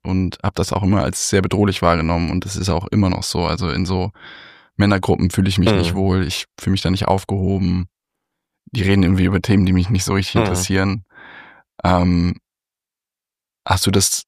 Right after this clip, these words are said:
Speaker 1: äh, so früh auch schon reflektiert oder hast du einfach gedacht
Speaker 2: Ich,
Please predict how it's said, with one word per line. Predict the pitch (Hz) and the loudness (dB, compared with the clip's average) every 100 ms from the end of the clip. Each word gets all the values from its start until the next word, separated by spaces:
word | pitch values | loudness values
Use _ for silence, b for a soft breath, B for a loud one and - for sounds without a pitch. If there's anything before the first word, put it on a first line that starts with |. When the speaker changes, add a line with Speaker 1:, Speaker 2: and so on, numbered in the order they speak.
| - | -12
Speaker 1:
äh, | - - - - | -12 -12 -10 -8
so | 101 95 | -4 -2
früh | - 92 | 0 2
auch | 92 | 2
schon | - | 0
reflektiert | 90 - 85 - 120 131 | -2 -2 -8 -2 0 2
oder | 95 95 | 2 0
hast | 90 - | -2 -4
du | |
einfach | 95 95 - | -6 -6 -6
gedacht | - 92 - - - b b _ | -4 -4 -6 -14 -18 b b _
Speaker 2:
Ich, | - 90 | -4 -4